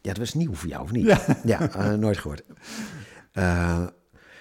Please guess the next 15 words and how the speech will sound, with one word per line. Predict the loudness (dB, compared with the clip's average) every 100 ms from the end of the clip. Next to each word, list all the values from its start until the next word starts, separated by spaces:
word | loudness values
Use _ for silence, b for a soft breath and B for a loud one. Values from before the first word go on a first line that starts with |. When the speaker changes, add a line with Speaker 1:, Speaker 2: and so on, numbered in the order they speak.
| B B _ _
Speaker 1:
eh, | -8 -4 -2
dus | 0
een | 4
Harvard-professor, | 2 2 -6 0 0 0
en | 0
die | 2
zegt | 2
eigenlijk | 0 -2 0 -2 -6
namelijk | -2 0 0 -4 -6
heel | -2 -2
concreet | 0 -4 0 0 2
wat | 2 0 2
je |
moet | 4 4 2
doen | 0 0 -2